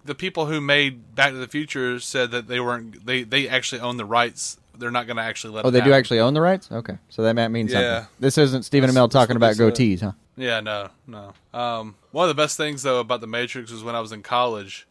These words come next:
Speaker 1: we got a bunch of people together, and we had, like, a big projector, and we were gonna watch The Matrix 'cause that, you know, that shit was all the rage back
Speaker 2: Oh,
Speaker 1: then.
Speaker 2: it was great.
Speaker 1: And, um,
Speaker 2: I still, I'll still stand by that movie.
Speaker 1: <laughs> Yeah, sure. We were talking about two, you know, we're talking about two thousand three or so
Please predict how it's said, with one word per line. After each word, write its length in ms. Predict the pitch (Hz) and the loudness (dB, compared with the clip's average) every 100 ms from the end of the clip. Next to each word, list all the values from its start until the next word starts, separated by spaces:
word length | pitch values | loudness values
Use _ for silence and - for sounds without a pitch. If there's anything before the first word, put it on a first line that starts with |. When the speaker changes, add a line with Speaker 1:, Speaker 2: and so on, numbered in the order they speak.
| _ | _
Speaker 1:
we 100 | 117 | -4
got 120 | 117 | 0
a 40 | 120 | 0
bunch 240 | 120 - | -2 -8
of 120 | 120 107 - _ - | -12 -14 -20 _ -8
people 220 | 160 151 | -6 -6
together, 640 | 120 110 113 110 110 110 - | -6 -2 -2 -2 -4 -6 -10
and 460 | 117 113 110 110 107 | -8 -6 -6 -8 -12
we 140 | 113 | -8
had, 180 | 123 120 | -6 -6
like, 120 | 120 | -8
a 40 | |
big 180 | 110 120 | -8 -10
projector, 640 | - 107 117 113 - 143 139 _ | -10 -6 -4 -4 -6 -10 -10 _
and 500 | 120 117 113 107 110 | -6 -4 -4 -8 -14
we 120 | 123 | -10
were 60 | 123 | -6
gonna 100 | 120 | -4
watch 220 | 113 117 | -2 -4
The 80 | - | -4
Matrix 360 | 120 147 127 110 | -2 -2 -4 -10
'cause 260 | 110 104 107 | -12 -12 -12
that, 140 | 117 | -12
you 100 | 113 | -12
know, 80 | 101 | -8
that 160 | 117 87 _ | -8 -10 _
shit 200 | - 143 | -12 -12
was 100 | 117 | -6
all 140 | 120 120 | -2 -2
the 80 | 113 | 0
rage 260 | 170 120 | 0 0
back 180 | 107 104 | -4 -6
Speaker 2:
Oh, 40 | 277 | -4
Speaker 1:
then. 60 | |
Speaker 2:
it 20 | - | -4
was 120 | - | -4
great. 240 | 220 - - _ - | -6 -6 -10 _ -4
Speaker 1:
And, 400 | 127 127 120 123 | 0 0 0 -2
um, 300 | 117 110 110 | -2 -6 -10
Speaker 2:
I 40 | |
still, 320 | - - 175 - | -4 2 2 2
I'll 140 | 156 170 | 4 4
still 260 | - 220 | 4 2
stand 340 | - - 151 147 | 4 4 4 6
by 140 | 131 | 4
that 160 | 135 120 | 4 2
movie. 240 | 127 98 - | 0 -2 -10
Speaker 1:
<laughs> 60 | _ _ _ _ _ _ 170 | _ _ _ _ _ _ -10
Yeah, 140 | 349 | -8
sure. 260 | - 262 302 _ - - _ - | -4 -6 -8 _ -20 -20 _ -4
We 100 | 170 | 0
were 60 | 226 | 4
talking 160 | 180 | 2
about 140 | 139 - | 2 -6
two, 100 | 160 | -4
you 120 | 170 | -2
know, 120 | 120 | -2
we're 60 | 143 | -2
talking 160 | 156 131 | -4 -6
about 100 | 117 | -6
two 100 | 131 | -6
thousand 320 | 117 107 104 | -6 -6 -10
three 220 | 117 147 | -8 -6
or 80 | 139 | -6
so 280 | - 107 | -6 -8